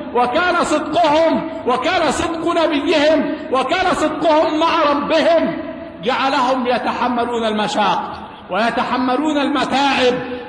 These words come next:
ويقطعون في سبيل ذلك الأرحام ويتركون أهليهم وأقاربهم وأقرب الناس إليهم، يخاصمونهم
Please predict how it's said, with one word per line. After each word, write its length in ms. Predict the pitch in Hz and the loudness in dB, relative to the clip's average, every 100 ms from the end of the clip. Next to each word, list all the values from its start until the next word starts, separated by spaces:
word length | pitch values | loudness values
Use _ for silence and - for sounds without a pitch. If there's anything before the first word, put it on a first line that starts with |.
| - - - | -14 -18 -4
ويقطعون 720 | 202 247 269 - 269 285 339 | 0 2 2 0 0 2 2
في 320 | 311 214 294 | 2 2 0
سبيل 540 | 240 269 277 302 302 262 | 0 0 0 0 2 2
ذلك 300 | 302 277 285 | 2 0 -2
الأرحام 840 | 285 269 - 247 320 330 285 170 - - - - | -2 -2 0 0 2 2 0 -2 -8 -10 -14 -4
ويتركون 680 | 214 302 294 320 285 320 359 | 0 0 0 -2 0 0 2
أهليهم 960 | 320 311 269 320 349 311 330 320 262 - - 262 | 2 2 2 2 2 4 4 2 0 -4 -4 0
وأقاربهم 1300 | 294 339 - 339 330 349 339 285 330 311 190 - - - - | 2 0 0 2 2 2 2 4 4 2 -2 -6 -10 -12 -2
وأقرب 720 | 269 302 - - 320 320 330 | 0 2 0 2 2 4 2
الناس 380 | 330 370 370 339 | 2 2 2 0
إليهم، 640 | 339 370 349 302 339 277 - - | 2 2 4 4 4 2 -4 -4
يخاصمونهم 1200 | 262 294 311 403 339 339 349 370 381 320 349 359 | -2 0 2 2 2 2 2 2 4 4 4 4